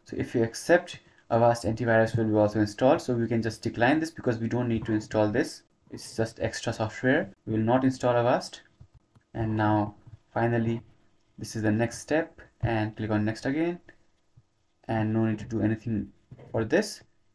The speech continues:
You can just click on next. And now our uTorrent is being installed.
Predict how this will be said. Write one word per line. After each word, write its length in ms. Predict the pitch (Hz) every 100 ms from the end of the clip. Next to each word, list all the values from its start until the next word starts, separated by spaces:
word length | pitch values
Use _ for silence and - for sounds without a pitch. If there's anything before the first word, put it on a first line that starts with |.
| _
You 80 | -
can 180 | 113 107
just 440 | 110 120 - - -
click 200 | 113 107
on 220 | 104 101
next. 460 | 117 135 - - _ _ _ _ _ _ _ _ _ _ -
And 140 | 107
now 280 | 104 104 101
our 320 | - 98 95
uTorrent 440 | 98 104 101 101 98
is 100 | 104
being 360 | - 104 104 104
installed. 480 | 92 - 120 151